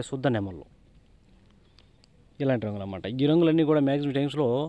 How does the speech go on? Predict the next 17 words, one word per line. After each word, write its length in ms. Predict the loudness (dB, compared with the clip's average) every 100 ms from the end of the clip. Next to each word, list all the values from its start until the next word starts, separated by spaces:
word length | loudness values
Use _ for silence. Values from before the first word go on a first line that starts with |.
| -8 _ _ _ 0
ఓడిపోయే 300 | 2 4 4 4
ఛాన్సెస్ 260 | 0 -4 -6
ఎక్కువగా 240 | -6 -6 -6
ఉన్న 100 | -6 -8
రంగులు 180 | -12 -8
కనుక 160 | -4 -2 -2
ఎట్టి 140 | -2
పరిస్థితుల్లో 380 | -4 -4 -6 -2 0
ఈ 20 |
రంగులన్నీ 320 | 0 0 0 0
కూడా 100 | -2
ఉపయోగించుకోకుండా 760 | 0 -2 -2 -6 -6 -8 -4 -4 -2
ఉంటే 120 | -4 -4
చాలా 160 | -6 -6
చాలా 140 | -8 -8
మంచిది. 280 | -10 -16 -20 -20 _ _ _ _ _ _ _ _
ఇక 60 | _